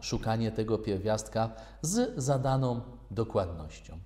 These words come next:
Jeżeli teraz, y, powiedzmy, moja dokładność będzie, no,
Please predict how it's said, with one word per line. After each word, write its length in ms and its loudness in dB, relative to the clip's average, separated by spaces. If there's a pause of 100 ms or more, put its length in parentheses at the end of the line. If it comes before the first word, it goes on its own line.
(1600)
Jeżeli 360 6
teraz, 600 4 (320)
y, 40 0
powiedzmy, 460 2
moja 280 6
dokładność 880 2
będzie, 760 -2 (240)
no, 120 -4